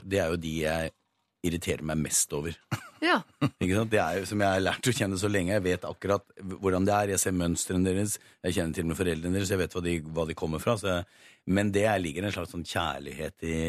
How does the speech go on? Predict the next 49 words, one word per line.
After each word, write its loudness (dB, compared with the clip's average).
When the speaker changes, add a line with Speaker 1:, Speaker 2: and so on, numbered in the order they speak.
Speaker 1:
i 0
det 0
også, -2
da. -4
Liksom -4
at -8
man, -4
altså, -6
gjentagelse -4
og, -6
og -8
ting -2
man -4
irriterer -4
seg -4
over. -6
Sånn 2
at, -4
eh, 4
det 2
bør 2
ikke -2
nødvendig, 0
det 2
at -2
man -4
irriterer -2
seg 0
over 2
et 0
menneske, 0
bør 2
ikke -4
nødvendigvis -4
bety -4
at -4
det -2
mennesket -2
er -2
dårlig, -2
eller -8
at -20
det -4
er -4
et -10
dårlig -2
vennskap. -2
Men 4
da 6